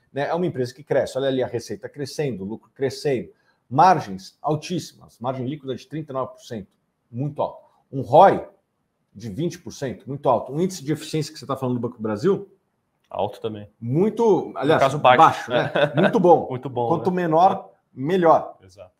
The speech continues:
Speaker 1: Né? E uma, e uma Basileia enorme, né? Talvez a maior Basileia aí que eu, que eu já vi em muito tempo.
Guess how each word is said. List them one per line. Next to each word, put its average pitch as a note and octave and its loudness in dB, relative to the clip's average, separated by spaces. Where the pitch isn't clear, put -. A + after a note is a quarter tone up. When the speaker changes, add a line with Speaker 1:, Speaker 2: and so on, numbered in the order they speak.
Speaker 1:
Né? E3+ -4
E G3+ -2
uma, A3 -2
e F3 -4
uma G3+ 0
Basileia C#3 0
enorme, C3 4
né? G#2 -8
Talvez G2+ -12
a A#2 -10
maior A2+ -4
Basileia G#2 -4
aí A2 -6
que - -14
eu, G#2+ -8
que G#2 -10
eu G2+ -8
já A2+ 0
vi G#2 -6
em B2 -6
muito B2+ -8
tempo. A2+ -4